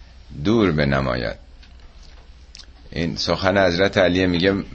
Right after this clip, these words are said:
"کلما هو آتن قریب"، هر چی که تو برنامه آتی است خیلی نزدیکه،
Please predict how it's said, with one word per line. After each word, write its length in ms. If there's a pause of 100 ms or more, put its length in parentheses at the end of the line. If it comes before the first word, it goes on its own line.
(460)
"کلما 480
هو 220
آتن 520
قریب"، 340
هر 200
چی 180
که 140
تو 140
برنامه 520
آتی 400
است 240
خیلی 220
نزدیکه، 600